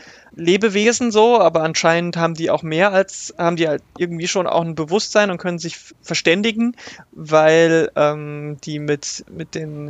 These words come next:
Nicht-Natives auch, äh, irgendwie Glücksspiel machen. Äh, dann gibt's noch, es gab wohl irgendwie einen Krieg, das bezieht sich natürlich, äh, schon irgendwie auch auf die, den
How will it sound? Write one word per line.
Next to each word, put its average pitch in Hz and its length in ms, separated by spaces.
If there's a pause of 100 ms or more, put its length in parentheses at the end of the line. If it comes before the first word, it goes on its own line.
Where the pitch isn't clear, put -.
Nicht-Natives 180 1120
auch, 151 260
äh, - 180
irgendwie 160 220
Glücksspiel 175 480
machen. 160 300 (540)
Äh, 160 260
dann 175 180
gibt's 185 260
noch, 180 240
es - 160
gab 170 220
wohl 170 140
irgendwie 165 240
einen 151 100
Krieg, 277 380
das - 180
bezieht - 380
sich 165 100
natürlich, 170 600
äh, 151 440 (220)
schon 190 320
irgendwie 175 420
auch 165 240
auf - 220
die, 151 380 (420)
den 151 220